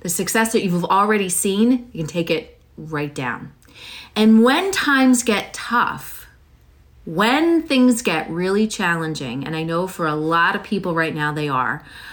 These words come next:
I just got off the phone with Apple, and, you know, I'm trying to get some business, some iPads delivered on a business account, middle of July, because of the disruptions that we've experienced with supply chains.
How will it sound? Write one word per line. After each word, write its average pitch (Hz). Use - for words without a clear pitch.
I -
just 208
got 208
off 196
the 190
phone 185
with 175
Apple, 190
and, 160
you 190
know, 160
I'm 160
trying 196
to 175
get 175
some 156
business, 175
some -
iPads 180
delivered 175
on 151
a 147
business 175
account, 233
middle 185
of 175
July, 151
because 226
of 175
the 185
disruptions 170
that 151
we've 151
experienced 151
with 147
supply 294
chains. -